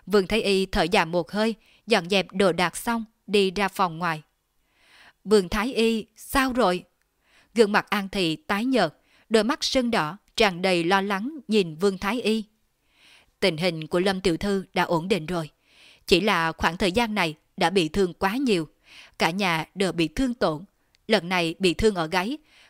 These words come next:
có lẽ sau khi tỉnh lại sẽ mất trí nhớ một khoảng thời gian.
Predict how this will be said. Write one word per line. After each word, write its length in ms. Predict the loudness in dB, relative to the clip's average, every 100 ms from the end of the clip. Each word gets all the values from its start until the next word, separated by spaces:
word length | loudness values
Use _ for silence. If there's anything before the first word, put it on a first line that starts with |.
| -4
có 100 | 0
lẽ 180 | 2 0
sau 200 | 0 -2
khi 220 | -2 -2
tỉnh 300 | -2 -4 -2
lại 200 | -4 -6 _ -12
sẽ 280 | -2 0
mất 240 | 0 -4 0
trí 120 | -2
nhớ 400 | 0 -2 -2 -6 -2
một 280 | 0 0
khoảng 320 | -2 -4 -4 -2
thời 200 | -4 -2
gian. 280 | -2 -4